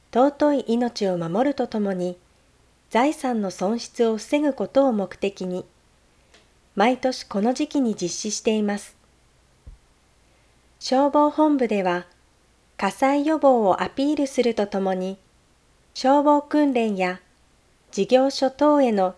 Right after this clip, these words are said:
立ち入り検査を実施して、市民の方々の防火意識の向揚を図ります。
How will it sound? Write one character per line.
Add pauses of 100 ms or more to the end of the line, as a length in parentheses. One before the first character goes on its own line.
(100)
立
ち
入
り
検
査
を
実
施
し
て、 (680)
市
民
の
方
々
の (140)
防
火
意
識
の
向
揚
を
図 (160)
り
ま
す。